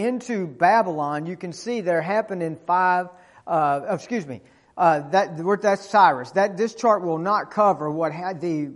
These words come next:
uh, when Babylon, Babylon came into Judah and took them over. The first invasion of Babylon occurred in six oh five B C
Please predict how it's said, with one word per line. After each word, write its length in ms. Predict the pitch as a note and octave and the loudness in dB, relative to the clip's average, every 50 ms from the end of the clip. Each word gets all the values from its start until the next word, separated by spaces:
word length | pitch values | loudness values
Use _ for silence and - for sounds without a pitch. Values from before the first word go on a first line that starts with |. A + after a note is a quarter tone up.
| - | -8
uh, 220 | G3+ F#3 D#3+ D3 C#3 | -6 -4 -4 -4 -4
when 300 | D3 E3 F3 F3 E3 D3 | -6 -4 -4 -4 -4 -2
Babylon, 560 | B2 F3+ F3+ F3+ E3 E3+ E3 E3+ F3 - E3+ | 0 0 2 2 0 -2 -4 -4 -6 -6 -6
Babylon 560 | E3 F3 G3 G3+ G3 E3+ D#3+ D3+ D3+ D3 D3+ | -4 -2 -2 -2 -2 -2 -2 -2 -2 -4 -6
came 300 | D3 - F#3 F3+ F3 E3+ | -8 -8 -8 -6 -6 -6
into 520 | F3+ F#3+ G3 F#3+ - - E3+ D3 C#3 C3 - - - _ _ D3 | -6 -6 -6 -8 -6 -6 -6 -4 -6 -6 -10 -14 -20 _ _ -18
Judah 400 | C#3+ C#3 F#3+ A3+ A3 F3+ F3 D3+ | -8 -2 0 2 4 4 2 2
and 220 | E3 D#3+ D3+ C#3+ | 0 -2 -6 -4
took 220 | - G#3 F#3+ G3+ - | -2 -2 -2 0 -2
them 180 | F3+ D#3+ D#3+ | -2 2 4
over. 260 | F3+ G3 G3 D#3+ D3+ | 6 6 6 4 2
The 120 | C3+ C#3+ C#3 | -4 -6 -8
first 420 | - - A3 B3+ D#4+ D#4+ - - | -2 2 4 4 4 4 2 -2
invasion 640 | A3+ G3 F3 D3 D#3+ G#3 A#3+ C4 B3 G3+ E3 F#3 E3 | -4 -4 -2 0 2 4 4 4 2 0 -4 -6 -6
of 200 | D3+ C#3 B2+ B2+ | -6 -6 -2 0
Babylon 720 | E3+ G3+ A#3+ C4 A#3+ G3+ F#3 E3 D#3+ D3 C#3+ C#3 C3+ C#3+ C#3+ - - - - _ | 2 4 6 6 4 4 0 -2 0 -2 -2 -2 -4 -4 -8 -10 -16 -20 -12 _
occurred 440 | - E3 E3 - G#3+ A3 A3 G#3 F#3 | -2 -2 0 2 2 4 4 4 2
in 120 | F3+ D#3+ D3+ | 0 -2 -4
six 420 | - - - A#3 A#3+ A#3 - - | -8 -6 -4 -2 -2 -2 -2 0
oh 160 | G#3+ F#3+ E3+ | 0 0 0
five 520 | - - G3+ G#3+ G#3+ F#3+ E3 D#3 E3 E3+ D#3+ - - - - - D3+ | 0 2 4 6 6 6 6 6 4 2 0 -2 -10 -20 -20 -20 -8
B 260 | B2+ F3+ G3 F#3+ F#3 F3+ | -4 -2 -2 -2 -2 -6
C 600 | - - - C4 C4 A3+ F3+ D#3 D#3 F3 F#3+ | -8 -6 -2 0 0 2 2 0 0 -2 -4